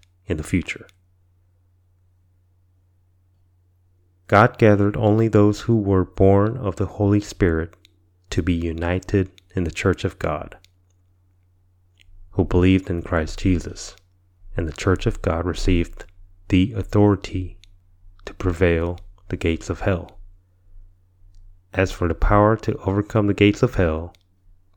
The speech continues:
Lord Jesus spoke to his disciples.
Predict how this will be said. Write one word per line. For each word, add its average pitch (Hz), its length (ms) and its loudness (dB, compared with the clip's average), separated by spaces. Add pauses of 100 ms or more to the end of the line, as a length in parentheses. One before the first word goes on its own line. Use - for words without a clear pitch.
(160)
Lord 87 260 2
Jesus 85 360 -2
spoke - 560 -2 (200)
to - 120 -4
his 82 180 -4
disciples. - 760 -4